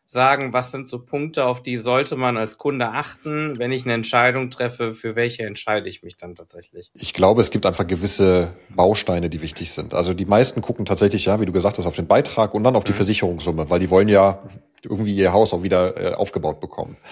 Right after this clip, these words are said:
Speaker 2: Aber, ähm, grundlegendes ist erstmal mit drin versichert als Standard immer, ähm, Leitungswasser, Sturm, Hagel und Feuer.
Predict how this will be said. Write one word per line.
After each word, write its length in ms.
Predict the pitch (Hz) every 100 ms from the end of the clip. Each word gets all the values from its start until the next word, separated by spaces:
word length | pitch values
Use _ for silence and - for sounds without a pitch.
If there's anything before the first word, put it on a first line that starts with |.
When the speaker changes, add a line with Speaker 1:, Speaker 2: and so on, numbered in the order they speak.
| - - - -
Speaker 2:
Aber, 560 | 101 101 98 95 98
ähm, 760 | - 95 92 92 92 92 95 - _ _ 104 95
grundlegendes 560 | 98 120 139 120 113
ist 140 | 113 -
erstmal 400 | 120 127 131 113
mit 280 | 107 117 -
drin 140 | 113
versichert 440 | 113 95 120 123 92
als 120 | 92
Standard 440 | - 104 120 113
immer, 500 | - 113 110 110 - -
ähm, 540 | - 95 95 90 92 90
Leitungswasser, 880 | 92 123 139 - 120 - 120 117 123 - - - -
Sturm, 340 | - 120 113
Hagel 600 | 107 113 117 113 113 117 - _
und 120 | 95
Feuer. 440 | - 95 95 82